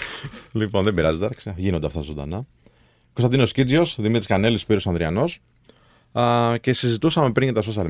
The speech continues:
media και θα συνεχίσουμε την κουβέντα μας. Και να πω, παιδιά, ότι, οκ, εμπνεόμαστε, παίρνουμε κάποιες ιδέες και συζητάμε με τα, μεταξύ μας να το κάνουμε λίγο καλύτερο, με την ομάδα μας και όλα αυτά, και να το προσαρμόσουμε στα δικά μας δεδομένα, για να βγάλουμε υλικό.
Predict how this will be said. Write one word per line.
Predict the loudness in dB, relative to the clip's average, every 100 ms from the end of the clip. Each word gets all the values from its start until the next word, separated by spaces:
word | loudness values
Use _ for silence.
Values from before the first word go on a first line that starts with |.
| -4
media | -2 -2 -4 -8 _
και | -4 -2 -2 -4
θα | -6
συνεχίσουμε | -6 -6 -4 -4
την | -4
κουβέντα | -2 -2 -2
μας. | -6 -8 -12 _ _ _ _ _ _
Και | -6
να | -2 -2
πω, | 0 2 2
παιδιά, | 2 2 0
ότι, | 0 -4 -6 -8 -20 _ -20 -20 _
οκ, | -6 -2
εμπνεόμαστε, | 2 2 2 2 4 2 -2 -10 -14 -6
παίρνουμε | 4 4 4
κάποιες | 0 -2 -2
ιδέες | -2 0 -2 -4 _ _ _
και | -10 -8
συζητάμε | -6 -6 -4 -2 0 -2 -6 _ _ _
με | -8 -6
τα, | -6 -6
μεταξύ | -4 -4 -2
μας | -4 -4 -8
να | -10
το | -4
κάνουμε | -2 0
λίγο | 0 -2
καλύτερο, | -4 -6 -8
με |
την | -8
ομάδα | -6 -4 -6
μας | -8
και | -8
όλα | -8
αυτά, | -6 -8 -8 -20 -20 -20 -8
και | -6
να |
το | -6
προσαρμόσουμε | -4 -4 -4 -4
στα | -4
δικά | -4 -2
μας | -2
δεδομένα, | -4 -4 -6 -10
για | -6 -6
να | -4
βγάλουμε | -4 -4 -4
υλικό. | -4 -4 -6